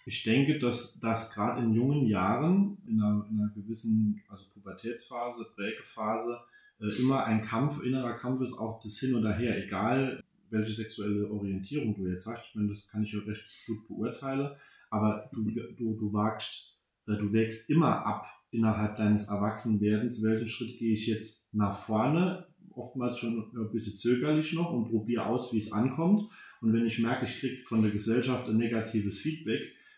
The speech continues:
ähm, bin ich, denke ich, auf der realistischen Seite, wenn ich sag, so mancher rudert dann erstmal noch mal ein Stück zurück, bis er sich vielleicht dann, wenn er sich gut entwickelt, irgendwann traut, den Schritt zu gehen und sagt, so, ich hab jetzt aber Bock,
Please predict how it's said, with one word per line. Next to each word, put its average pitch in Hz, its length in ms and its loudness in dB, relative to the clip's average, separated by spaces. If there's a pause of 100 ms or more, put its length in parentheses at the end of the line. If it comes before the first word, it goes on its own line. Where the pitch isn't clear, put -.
ähm, 113 760 2 (460)
bin 127 140 2
ich, - 160 0
denke 123 240 0
ich, - 140 -4
auf - 100 -8
der 110 120 -4
realistischen 110 540 2
Seite, 127 380 -2
wenn 123 120 0
ich 120 120 -2
sag, 117 180 -6
so 107 140 0
mancher 123 340 2 (140)
rudert 123 300 -2
dann 113 140 2
erstmal 113 320 -4
noch 113 160 -2
mal 107 200 2
ein 104 60 -4
Stück - 260 -12
zurück, 131 360 -2
bis 113 140 2
er 117 120 4
sich 120 180 -4
vielleicht 113 480 -4
dann, 135 320 0 (200)
wenn 113 120 4
er 113 100 6
sich 107 240 -2
gut 120 160 -4
entwickelt, 120 540 0
irgendwann 120 580 0
traut, 107 320 -2
den 113 80 -2
Schritt 117 240 -6
zu 113 100 -4
gehen 113 180 0
und 107 80 0
sagt, 107 180 0
so, 117 280 0 (460)
ich - 120 -8
hab - 180 0
jetzt - 180 0
aber 101 320 0
Bock, - 240 -2